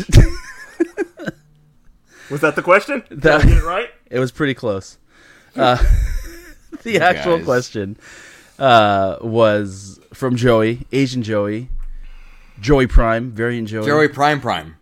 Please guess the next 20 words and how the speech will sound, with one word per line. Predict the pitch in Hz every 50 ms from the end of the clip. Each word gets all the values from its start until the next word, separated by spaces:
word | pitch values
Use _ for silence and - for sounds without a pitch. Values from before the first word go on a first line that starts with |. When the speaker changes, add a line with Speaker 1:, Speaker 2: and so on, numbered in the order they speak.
| _ 98
Speaker 1:
Joey | - 120 123 143 135
Prime | - 147 151 156 160 147
Prime. | 120 113 101 101 104 113
Speaker 2:
Yes. | 147 151 143 - - - - - -
Look, | 165 151 143 131 -
I'm, | 220 240 240 156 - - - 151
I'm | 156 160
just | 135 131 -
gonna | 135 107
step | - - - 95 90
down. | - 101 98 101 101
I'm | 113 117 107
just, | 104 - - _ _
I'm | - 160 170
just | 180 185 -
gonna | 165 147 135
go | 123 113
by | -
Speaker 1:
<laughs> | -
Speaker 2:
Joseph | 104 101 101 - - 110 - - _ _